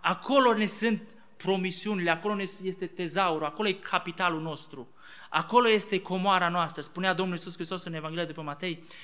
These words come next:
că unde vii comoara, acolo vă este inima. Unde mi este inima?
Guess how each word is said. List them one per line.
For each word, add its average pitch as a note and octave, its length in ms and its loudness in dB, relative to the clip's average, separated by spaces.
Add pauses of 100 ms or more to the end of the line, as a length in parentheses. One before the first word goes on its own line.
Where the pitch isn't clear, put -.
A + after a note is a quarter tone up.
(140)
că F3 100 -2
unde G3+ 300 6
vii F3+ 160 0
comoara, F3+ 400 2
acolo G3 320 -2
vă E3+ 140 -2
este G3+ 380 -2 (440)
inima. F#3 680 0 (380)
Unde A#3 260 2
mi D#3 120 -2
este C3+ 240 -8
inima? B2 440 -8